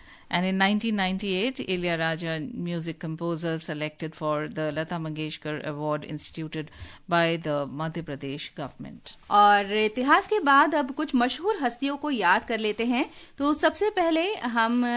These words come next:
Speaker 2: बात कर रहे हैं तमिल सिनेमा में उत्कृष्ट संगीतकार घंटासला वेंकटेश्वर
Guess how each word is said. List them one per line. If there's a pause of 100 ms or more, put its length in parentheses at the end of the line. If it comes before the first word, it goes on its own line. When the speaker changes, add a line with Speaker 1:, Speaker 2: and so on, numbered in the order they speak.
(120)
Speaker 2:
बात
कर
रहे (100)
हैं
तमिल
सिनेमा
में
उत्कृष्ट
संगीतकार (280)
घंटासला
वेंकटेश्वर